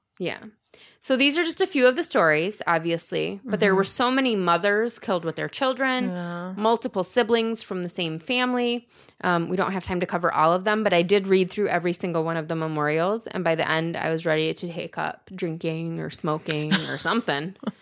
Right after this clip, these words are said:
Speaker 1: I think I just probably ate a bowl of cereal
Speaker 2: Mm.
Speaker 1: instead. Um, only four of the
Speaker 2: Sad.
Speaker 1: people who died in the Italian Hall disaster were grown men.
Speaker 2: Wow.
Speaker 1: And one of them wasn't even a minor. He was an insurance salesman and father of ten children.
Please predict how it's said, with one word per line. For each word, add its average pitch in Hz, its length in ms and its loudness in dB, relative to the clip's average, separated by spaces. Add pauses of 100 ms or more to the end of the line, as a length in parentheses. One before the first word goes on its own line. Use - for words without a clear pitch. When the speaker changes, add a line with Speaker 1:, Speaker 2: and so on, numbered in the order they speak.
(420)
Speaker 1:
I 180 60 -8
think 165 220 -6
I 139 40 0
just - 220 -6
probably - 320 -10
ate 170 120 -6
a 165 40 -8
bowl - 220 -6
of 196 80 -4
cereal 226 420 -4
Speaker 2:
Mm. 220 120 -2
Speaker 1:
instead. 202 420 -2 (920)
Um, 202 340 2
only 285 220 6
four 302 300 2
of 370 120 2
the 370 60 2
Speaker 2:
Sad. - 60 -4
Speaker 1:
people 175 380 2
who 208 100 0
died 190 240 2
in 202 80 0
the 190 120 2
Italian 190 360 -2
Hall 180 180 0
disaster 226 540 -2
were 202 140 0
grown 165 280 2
men. 156 280 0 (540)
Speaker 2:
Wow. 170 360 0
Speaker 1:
And 220 200 4
one 233 100 6
of 262 140 0
them 254 160 2
wasn't 208 260 4
even 190 220 2
a 175 40 2
minor. 170 600 0
He - 200 -4
was 226 200 0
an 214 80 2
insurance 202 580 -2
salesman 240 480 -4
and 220 180 -4
father 160 360 2
of - 200 -6
ten 156 440 -4
children. - 580 -10